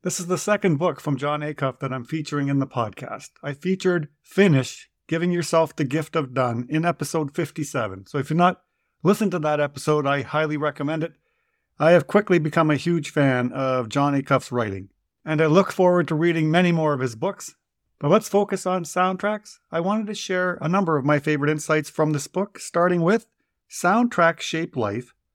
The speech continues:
Broken Soundtracks, Stop Overthinking, Flip the Track, A New Anthem, Pocket Jury, and finishing off with Effort, The Secret Weapon.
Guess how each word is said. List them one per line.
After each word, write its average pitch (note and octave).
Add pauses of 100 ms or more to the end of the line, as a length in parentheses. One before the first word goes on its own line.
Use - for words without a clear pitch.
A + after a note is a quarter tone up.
(200)
Broken E3+
Soundtracks, A#2 (240)
Stop F3+
Overthinking, F3+ (340)
Flip A#3
the G#3
Track, A#2 (240)
A D3+
New G#3
Anthem, G3 (440)
Pocket A#3
Jury, B2 (160)
and E3+
finishing A3
off D3
with D3
Effort, C3 (140)
The C#3+
Secret E3+
Weapon. A2+